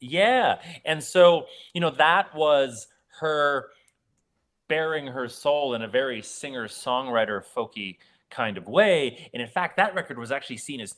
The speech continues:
too much for most people. She was too vulnerable. How dare a woman be that vulnerable, you know? And I mean, and so then over, over time, her, she switched to jazz and, and, like,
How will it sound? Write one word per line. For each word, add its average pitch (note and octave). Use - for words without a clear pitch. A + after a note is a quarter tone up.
too G#3
much F3+
for E3
most C#3
people. B2+
She -
was B2+
too C4
vulnerable. C3+
How F3+
dare F#3+
a C3
woman E3+
be A#2+
that E3
vulnerable, D3+
you A#2+
know? D3
And E3+
I F3+
mean, F#3
and D#3+
so F3+
then E3+
over, D#3+
over C#3+
time, G3
her, A#2+
she C#3
switched -
to A#2
jazz D3
and, F#2+
and, B2+
like, C#3+